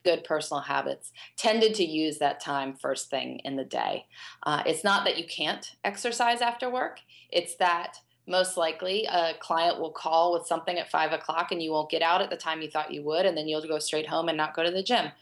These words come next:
Whereas there aren't that many client emergencies at six A M. And so it's time that you can actually guarantee you'll do it. Uh, we also tend to have the most willpower in the morning, and so that's another reason it's a good time for making progress toward personal projects. Um, generally,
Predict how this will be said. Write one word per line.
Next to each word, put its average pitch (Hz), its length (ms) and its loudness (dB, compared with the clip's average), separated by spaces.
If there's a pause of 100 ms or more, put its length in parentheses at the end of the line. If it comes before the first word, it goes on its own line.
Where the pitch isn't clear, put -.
(240)
Whereas 180 500 6 (380)
there 196 120 6
aren't 214 320 0
that - 220 0
many 170 220 -6
client 160 420 -4
emergencies 180 880 -4
at 165 160 -4
six - 260 -8
A 165 60 -2
M. 190 300 -2 (520)
And 165 140 -2
so 185 140 6
it's 175 180 4
time 180 360 2
that 170 120 0
you 170 120 -4
can 165 320 -6 (100)
actually 156 420 -4
guarantee 151 500 -8
you'll 143 220 -6
do 143 160 -2
it. 139 200 -4 (380)
Uh, 160 160 4
we 180 80 8
also 208 240 4
tend 202 200 -2
to 185 80 -4
have 175 160 -2
the 165 60 -6
most 156 280 -6
willpower 147 500 0
in 139 120 -2
the 147 80 -6
morning, 139 380 -4
and 139 120 -8
so 160 120 0
that's 151 180 0
another 147 260 2
reason 139 300 -2
it's 143 120 -8
a 143 40 -6
good 139 200 0
time 143 320 -2
for 147 380 0 (320)
making 147 320 2
progress 147 400 2
toward 147 340 0
personal 147 360 -2
projects. - 500 -2
Um, 196 300 0
generally, 330 480 4